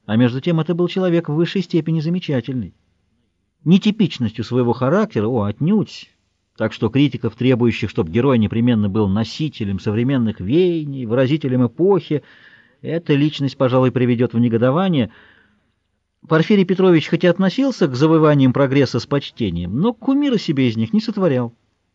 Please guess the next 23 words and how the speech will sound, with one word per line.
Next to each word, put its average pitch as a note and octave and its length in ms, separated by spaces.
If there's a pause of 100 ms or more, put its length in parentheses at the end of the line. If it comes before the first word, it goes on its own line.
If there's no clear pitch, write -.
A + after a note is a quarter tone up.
(200)
а D3 140
по D#3+ 160
строгой D#3 420
приверженности C3 760
установленным A2 640
правилам C3 640 (680)
и F#2+ 80
в G#2+ 60
особенности B2+ 520
по A#2 120
своей B2 360
старообразной A#2 680
манере B2+ 380
говорить, C3+ 640 (680)
скорее F#3 420
мог F#3 200
быть E3+ 160
отнесен D3 540
к - 80
ретроградам. A#2 720 (1080)
Однако, D#3 440
пожалуй, C#3 380
несомненно, G3 640